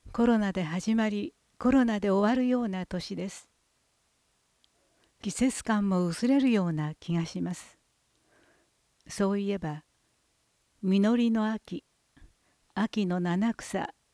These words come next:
冬支度なんて言葉も季節感も薄れたような気がします。ましてやコロナ禍ということで、豊穣を願う神事も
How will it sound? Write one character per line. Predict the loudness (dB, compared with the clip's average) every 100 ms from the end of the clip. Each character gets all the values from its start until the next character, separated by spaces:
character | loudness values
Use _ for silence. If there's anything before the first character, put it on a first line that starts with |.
| _ _
冬 | 2 4 4
支 | 4 2
度 | 0 0 2 2 0 _ _ _ _
な | -4 -4
ん | -4
て | -2
言 | 0 2 2
葉 | 2
も | 0 -2 -4 _ _
季 | -4
節 | 0 2 0
感 | -2 0 2
も | 0 -2 -6 _ _
薄 | -12 0 2
れ | 4 2
た | 2
よ | 2 0
う |
な | -2
気 | -4 -2
が | -2
し | 0 -2
ま | -2
す。 | -4 -12 -20 _ _ _ _ _ _ _ _ _ _ _ _ _ _ _ _ _ _ _ _ _ _ _ _ _ _ _ _ _ _ _ _ _ _ _ -4
ま | -2
し | -2
て | -2 0
や | 0 -2 -8 _ _
コ | 0
ロ | 2
ナ | 2 0
禍 | -4 -10 -10 _ _ _ _
と | -2
い | 0
う | -2
こ | -4
と | -4 -6
で、 | -6 -10 _ _ _ _ _ _ 2
豊 | 2
穣 | 4 4 4
を | 2
願 | 2 2 2
う | 0
神 | 2 4 4
事 | 2 0
も | -2